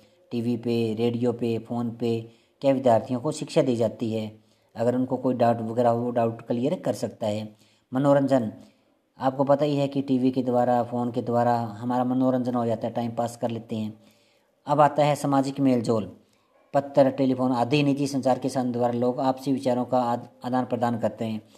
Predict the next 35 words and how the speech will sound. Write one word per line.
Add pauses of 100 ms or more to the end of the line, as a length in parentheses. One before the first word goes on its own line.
(260)
फ़ोन
के
द्वारा
लगा
लो,
हम
बात
करते
हैं,
टीवी
के
द्वारा,
रेडियो
के
द्वारा,
कुछ
भी
लगा
लो
आप, (880)
तो
क्या
है,
निजी
संचार
के
जो
साधन
होते
हैं,
इससे
लोगों
का
क्या
भाईचारा